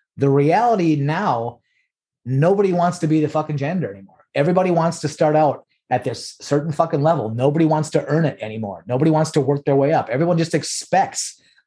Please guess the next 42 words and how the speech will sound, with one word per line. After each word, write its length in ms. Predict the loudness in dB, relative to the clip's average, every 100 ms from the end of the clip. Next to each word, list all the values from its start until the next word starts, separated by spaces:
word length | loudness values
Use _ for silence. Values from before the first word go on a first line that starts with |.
| _
this 180 | -2 0
thing 240 | 0 2 2
to 60 |
happen 320 | 2 2 0
when 140 | -4 -2
they 120 | 2
have 220 | 2 2
no 300 | 2 2 2
skills 480 | 0 0 0 2 0
and 80 | -2
they 60 |
have 260 | -2 -4 -2
no 220 | 0 2
education 580 | 2 0 0 0 0 -2
and 140 | -2
they 60 | 0
have 200 | 0 2
no 180 | 2 2
experience. 560 | 0 -2 -2 -4 -14 -20 -20 -20 -2
They 60 |
just 160 | 0 2
expect 520 | 0 -2 0 0 0
things 240 | 0 0 2
to 80 | 0
happen, 320 | 0 -4 -10 _ _ _ _ -8
you 60 |
know? 280 | -6 -6 -8 _ _
So, 120 | 0
like, 220 | 0 2
my 160 | 2 2
dad 320 | 4 4 2
hammered 420 | 0 -2 0 2
that 120 | 2 2
into 160 | 0
me. 140 | -2 -4
He's 120 | -2
like, 200 | -2 0
"You 80 | 0
know 80 | 2
what? 220 | 2 2
If 140 | -2
you, 300 | 2 0 0